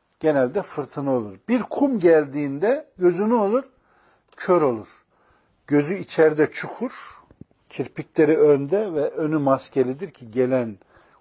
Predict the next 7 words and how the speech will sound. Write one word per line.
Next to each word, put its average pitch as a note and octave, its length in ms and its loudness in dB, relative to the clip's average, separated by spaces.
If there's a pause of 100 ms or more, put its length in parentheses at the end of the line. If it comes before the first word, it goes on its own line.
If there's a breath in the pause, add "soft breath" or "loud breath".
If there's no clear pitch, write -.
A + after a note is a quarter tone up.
kum D3+ 260 -4
onu B2+ 240 0
ne D#3+ 40 2
yapmaz? D#3+ 640 -4 (300)
Gözünü A#2+ 360 -8
kör - 480 -14
etmez. - 540 -20